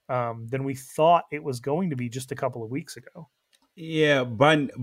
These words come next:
Speaker 2: by, by not having any one dominant team or two dominant teams in the league, it actually makes the rest of the team look, look worse. Because if, if you just had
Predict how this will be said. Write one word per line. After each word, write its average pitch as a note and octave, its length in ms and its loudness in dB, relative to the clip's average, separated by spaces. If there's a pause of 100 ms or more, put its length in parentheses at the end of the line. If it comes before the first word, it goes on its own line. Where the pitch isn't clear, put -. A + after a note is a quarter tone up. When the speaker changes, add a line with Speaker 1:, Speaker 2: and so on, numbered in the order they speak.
(120)
Speaker 2:
by, C#3+ 180 6
by C3+ 220 0
not E3 260 2
having C3+ 460 0
any A#2+ 240 0
one G2+ 640 -2
dominant A2+ 560 0
team A#2 400 -2
or G#2+ 140 -2
two C3 240 -2
dominant A2 520 0
teams A2+ 260 0
in G#2 120 -2
the F#2 100 -2
league, A#2+ 440 2 (280)
it B2+ 40 2
actually E3 260 6
makes B2+ 220 2
the G#2 100 0
rest A2+ 260 0
of G#2 60 -8
the G#2 60 0
team G#2+ 460 -2
look, A#2+ 200 2 (120)
look A2 300 -2
worse. A#2 520 0 (540)
Because B2+ 640 6 (580)
if, C#3 380 6
if B2+ 300 0
you G3 140 4
just F#3 200 2
had C3+ 440 6